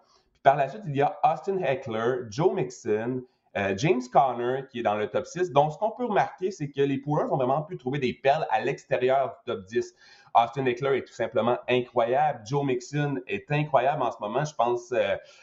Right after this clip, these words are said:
avec les Bengals, il connaît vraiment une saison. Il passe sous le radar, lui aussi, je trouve. Puis il connaît vraiment une saison exceptionnelle.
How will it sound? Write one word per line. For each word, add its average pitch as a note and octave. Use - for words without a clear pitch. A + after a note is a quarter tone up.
avec B2
les C3
Bengals, B2+
il G#2+
connaît B2+
vraiment C#3
une C4+
saison. B2+
Il -
passe D3+
sous F3
le D#3
radar, D3
lui D3+
aussi, D3
je D3
trouve. D#3
Puis G#2+
il G2
connaît B2+
vraiment C3+
une F3+
saison A2
exceptionnelle. B2